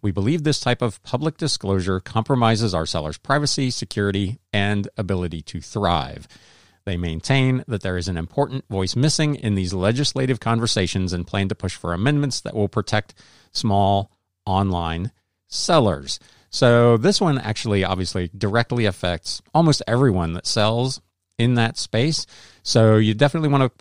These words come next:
keep an eye on that, and I will, uh, continue to update you as I see news on this. But, uh,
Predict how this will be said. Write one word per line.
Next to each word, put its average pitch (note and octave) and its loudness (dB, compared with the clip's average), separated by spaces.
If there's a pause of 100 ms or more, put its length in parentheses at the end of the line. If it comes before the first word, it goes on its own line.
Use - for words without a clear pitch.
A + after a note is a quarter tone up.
keep - -4
an B2+ 2
eye A#2+ 2
on B2 0
that, C3 0
and G2+ 2
I G2+ 2
will, G2+ 0
uh, - -12 (220)
continue A2 -4
to - -8
update G2+ -2
you G#2 2
as G2 2
I F2+ 2
see A#2+ 0
news G#2 4
on A2+ 4
this. G2 2
But, G2 -2
uh, F#2+ 4